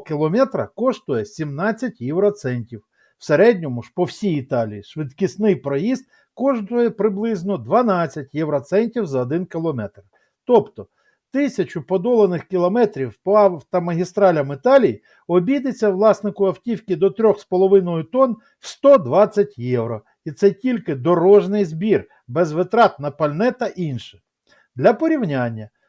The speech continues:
в сусідній Австрії їзда по автобанам без обмеження пробігу протягом десяти діб буде коштувати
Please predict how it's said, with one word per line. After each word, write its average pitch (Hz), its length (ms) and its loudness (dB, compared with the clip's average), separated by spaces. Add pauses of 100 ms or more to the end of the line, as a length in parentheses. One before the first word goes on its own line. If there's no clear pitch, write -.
(100)
в - 60 -20
сусідній 180 640 -4
Австрії 139 640 -2 (200)
їзда 175 420 4
по 180 160 0
автобанам 165 680 0
без 165 200 0
обмеження 160 600 -2
пробігу 147 600 -4
протягом 160 540 0
десяти 151 460 -4
діб 165 340 -2 (360)
буде 185 260 0
коштувати 143 800 -2